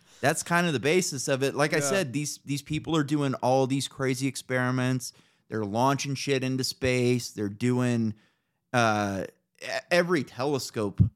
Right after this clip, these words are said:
Speaker 1: that we could conceive of at this point is funded and planned. They don't give a shit about us. They're, you know, stick some solar panels on your roof and shut up.
Speaker 2: Yep.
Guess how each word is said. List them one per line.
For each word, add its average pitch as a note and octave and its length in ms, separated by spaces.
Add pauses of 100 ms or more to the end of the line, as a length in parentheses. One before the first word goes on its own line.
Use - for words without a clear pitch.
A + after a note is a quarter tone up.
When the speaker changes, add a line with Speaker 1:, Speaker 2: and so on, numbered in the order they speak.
(580)
Speaker 1:
that A#2+ 220
we B2+ 120
could G#2+ 220
conceive A2 640
of G#1 340 (100)
at G#2 200
this F2 180
point D#2+ 400 (140)
is G2 380 (200)
funded G2+ 540
and D#2+ 200
planned. G2 680 (800)
They G3 100
don't A3+ 140
give G3+ 140
a A#2 80
shit G2+ 400
about F2+ 360
us. G2+ 460 (560)
They're, E3+ 360
you F#3 160
know, E3 320 (1900)
stick - 380
some G3+ 180
solar F3 380
panels A2 400
on A#2+ 160
your B2 100
roof A#2+ 420 (140)
and G#2 180
shut C3+ 520
up. G#2+ 320 (200)
Speaker 2:
Yep. A#2 260